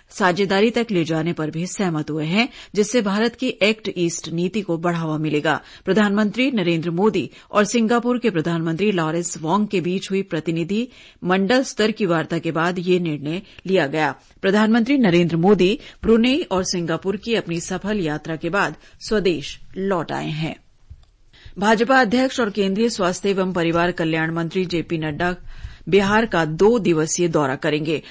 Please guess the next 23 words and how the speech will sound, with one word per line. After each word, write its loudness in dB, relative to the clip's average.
वो 2
आगामी 2
दो 2
हज़ार 0
पच्चीस -2
बिहार 0
विधानसभा -2
चुनाव -2
की -6
तैयारी -2
के -2
लिए 0
पटना 2
में 2
भाजपा -2
नेताओं 0
और -2
पार्टी -2
कार्यकर्ताओं -2
के -6
साथ -4
बैठक -4
करेंगे। -2